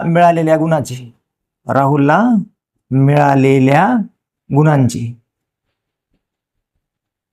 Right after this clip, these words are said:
शार्दूलच्या गुणाशी, शार्दूलच्या गुणाशी, शार्दूलला मिळालेल्या, शार्दूलला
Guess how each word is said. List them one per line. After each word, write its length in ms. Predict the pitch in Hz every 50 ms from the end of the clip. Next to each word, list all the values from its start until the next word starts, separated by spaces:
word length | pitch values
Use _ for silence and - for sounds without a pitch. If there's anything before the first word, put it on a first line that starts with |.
| _ _ _ _ _ _ _ _ _ -
शार्दूलच्या 800 | - - - 202 190 196 202 190 202 214 208 190 - 208 214 202
गुणाशी, 500 | 175 180 180 170 156 139 117 - 117 117 123 - _ _ _ _ _ _ _ _ _ _ _ _ _ _ _ _ _ _ _ _ _ _ _ -
शार्दूलच्या 840 | - - 170 156 160 160 160 156 165 160 156 156 135 170 180 190 214 233 214 170 147 - _ _ _ _ _ _ _ -
गुणाशी, 640 | 127 127 131 139 156 151 139 127 - - - - _ _ _ _ _ _ _ _ _ _ _ _ _ _ _ _ _ _ _ _ _ _ - 147
शार्दूलला 880 | - - - 156 147 147 147 147 139 143 151 151 151 147 147 151 170 175
मिळालेल्या, 640 | 170 147 135 135 135 131 127 131 127 120 110 127 123 117 - _ _ _ _ _ _ _ _ _ _ _ _
शार्दूलला 640 | - - 135 127 123 120 120 127 123 127 135 147 190